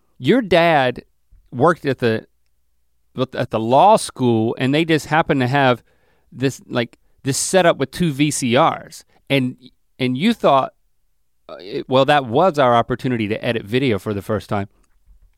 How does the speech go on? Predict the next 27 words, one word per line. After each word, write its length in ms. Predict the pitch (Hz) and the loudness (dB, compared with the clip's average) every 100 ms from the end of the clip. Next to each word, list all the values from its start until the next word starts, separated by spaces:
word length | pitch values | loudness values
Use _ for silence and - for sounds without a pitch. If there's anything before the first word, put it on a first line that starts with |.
| - | -20
But 160 | - 131 | -10 0
that 160 | 165 240 | 2 4
was 140 | 180 | 2
like 180 | 156 117 | 0 -2
heaven. 440 | - 208 208 - _ - _ _ _ _ _ | -2 -2 -2 -10 _ -20 _ _ _ _ _
It's 100 | - | -10
like, 180 | 107 92 _ _ | -8 -10 _ _
"I'm 120 | 101 | -10
going 300 | 113 139 135 | -4 -2 -2
in, 200 | 127 107 - _ _ _ _ _ _ _ _ | -4 -8 -12 _ _ _ _ _ _ _ _
I, 200 | 117 117 _ | -10 -10 _
I 120 | - | -12
got 260 | 110 123 104 | -8 -10 -8
Dad's 400 | 117 120 113 - | -6 -6 -8 -12
key 360 | - 165 170 120 | -12 -6 -4 -4
and 80 | 90 | -6
I'm 120 | 95 | -8
going 300 | 110 131 127 | -4 -2 -2
into 260 | 120 - 117 | -4 -6 -10
the, 240 | 101 95 _ _ _ | -10 -14 _ _ _
to 100 | 123 | -8
the 80 | 101 | -8
two 260 | - 165 139 | -8 -6 -4
V 180 | 135 | -4
C 220 | 123 131 113 | -6 -4 0
R 220 | 143 143 | 2 2
room." 340 | 95 - 123 | -2 -14 -20